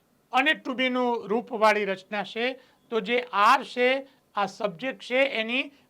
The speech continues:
પહેલા આવશે. Such are the ways of God that everyone cannot understand. ભગવાનના માર્ગ એવા છે કે દરેક વ્યક્તિ એ એને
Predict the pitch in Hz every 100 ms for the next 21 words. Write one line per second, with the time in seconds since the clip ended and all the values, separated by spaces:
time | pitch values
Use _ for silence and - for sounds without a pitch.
0 | - 214 196 180 175 - 170 160 - _
1 | _ _ _ _ - - 254 302 - -
2 | 233 240 196 226 202 233 277 196 - 220
3 | 214 165 220 214 190 190 - _ _ 180
4 | 226 226 196 196 233 240 220 247 226 _
5 | _ 202 196 214 220 185 180 180 - 165
6 | 151 143 139 _ _ _ _ - 143 180
7 | 196 220 254 247 202 156 - _ _ _
8 | _ _ _ _ _ _ _ _ _ _
9 | - 196 214 208 190 208 247 190 160 -
10 | _ _ _ _ 220 240 254 247 214 233
11 | 247 _ - 208 208 247 277 185 196 196
12 | 226 - 220 202 196 262